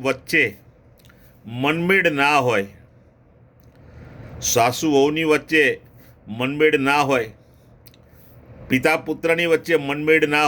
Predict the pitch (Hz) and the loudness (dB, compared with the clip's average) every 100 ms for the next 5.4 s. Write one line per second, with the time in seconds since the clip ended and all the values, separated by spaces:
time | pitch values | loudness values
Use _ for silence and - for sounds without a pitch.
0 | 143 135 113 101 - - - _ - 85 | 2 2 0 -6 -20 -20 -20 _ -16 -4
1 | 120 151 120 123 147 165 165 156 160 147 | 0 2 2 2 2 -2 -2 -2 -2 -2
2 | 139 151 156 156 151 151 143 131 110 - | -6 -2 0 0 0 2 2 2 -2 -8
3 | - - - _ _ - _ - 101 131 | -20 -20 -20 _ _ -20 _ -14 -2 0
4 | 147 156 165 123 123 135 175 196 185 175 | 2 0 0 -2 -2 -2 -2 -2 -2 -4
5 | 143 139 - 147 | -4 -6 -2 0